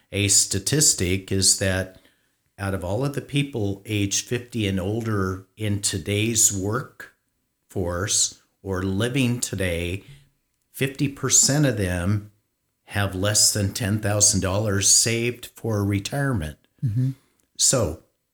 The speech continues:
Speaker 1: that's, that's a big concern, especially as people start to age and they're gonna live
Speaker 2: Mm-hmm.
Speaker 1: longer. And to your point,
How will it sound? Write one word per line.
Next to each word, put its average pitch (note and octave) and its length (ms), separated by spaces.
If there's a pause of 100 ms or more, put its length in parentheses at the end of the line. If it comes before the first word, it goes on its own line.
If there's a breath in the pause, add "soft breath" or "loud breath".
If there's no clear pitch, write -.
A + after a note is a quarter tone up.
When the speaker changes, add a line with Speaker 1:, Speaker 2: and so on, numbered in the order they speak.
(260)
Speaker 1:
that's, - 680
that's D3 280
a D3 40
big B2+ 220
concern, G2 640 (680)
especially G2+ 960
as G2+ 240
people G#2+ 380
start G2+ 440
to F#2+ 100
age G#2 720 (580)
and G2+ 260
they're F#2+ 120
gonna G2 220
live G#2 380
Speaker 2:
Mm-hmm. D3+ 120
Speaker 1:
longer. F#2+ 720 (460)
And F#2+ 180
to F#2+ 120
your A2+ 220
point, G#2+ 580